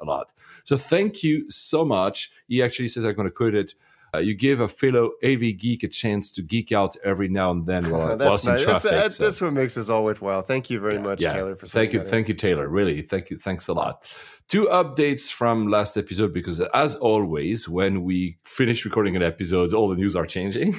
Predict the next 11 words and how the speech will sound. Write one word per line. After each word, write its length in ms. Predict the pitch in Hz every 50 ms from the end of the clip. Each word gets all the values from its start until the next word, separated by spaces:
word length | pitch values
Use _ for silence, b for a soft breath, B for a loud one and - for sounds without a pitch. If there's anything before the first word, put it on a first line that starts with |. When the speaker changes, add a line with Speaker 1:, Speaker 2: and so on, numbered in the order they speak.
| - 135
Speaker 1:
<laughs> 340 | 127 - - - - -
Speaker 2:
Yeah. 260 | 120 123 104 113 104 - - -
Speaker 1:
So 400 | - - - - - 127 120 117
we 160 | 110 120 113
said 280 | - - - 131 117 107
last 220 | 110 107 104 - 120
week 180 | 117 113 -
that 220 | - 98 95 80 82
there 120 | 98 95
was 380 | 92 92 90 87 87 80 - - 78
no 380 | 82 95 113 147 196 262 302